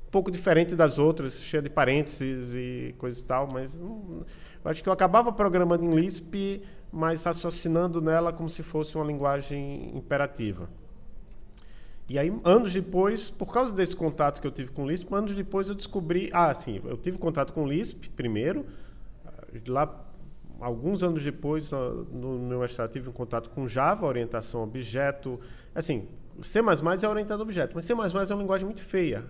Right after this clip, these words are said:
e Java deixou a orientação a objeto um pouco mais agradável, assim, aos olhos. E aí, depois disso, eh, alguns anos depois, que aí você vai,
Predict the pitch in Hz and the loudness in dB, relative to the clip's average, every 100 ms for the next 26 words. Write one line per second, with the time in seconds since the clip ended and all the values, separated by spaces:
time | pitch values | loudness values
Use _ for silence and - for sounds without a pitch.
0 | - 160 165 139 170 180 190 185 - 185 | -10 -10 -8 -2 -2 0 -6 -6 -8 -8
1 | - - 226 214 180 156 151 156 147 143 | -6 -6 -4 0 2 2 2 0 -4 -4
2 | 143 131 151 127 131 151 175 202 202 185 | -4 -6 -6 -6 -6 -6 -6 -6 -4 -2
3 | 175 175 190 180 190 156 156 147 143 139 | -2 -2 -2 2 4 8 8 6 2 -2
4 | - 151 156 135 117 101 98 - - - | -4 -4 -2 0 0 0 -4 -12 -14 -16
5 | - - - - - - - - - 160 | -14 -12 -12 -14 -16 -16 -16 -14 2 4
6 | 147 147 160 165 170 165 156 139 143 147 | 6 4 2 0 2 0 0 -2 -4 -4
7 | - 160 160 - 139 131 127 - - - | -4 -4 -4 -4 -4 -2 -4 -6 -12 -14
8 | - - - - - - - - - - | -14 -16 -16 -16 -16 -16 -14 -14 -14 -10
9 | 123 131 120 208 180 156 147 139 156 156 | -6 -4 0 2 2 2 2 -2 -2 0
10 | 170 196 180 - - 135 123 127 123 120 | 0 0 -4 -6 -8 -6 -6 -6 -6 -2
11 | 123 | -2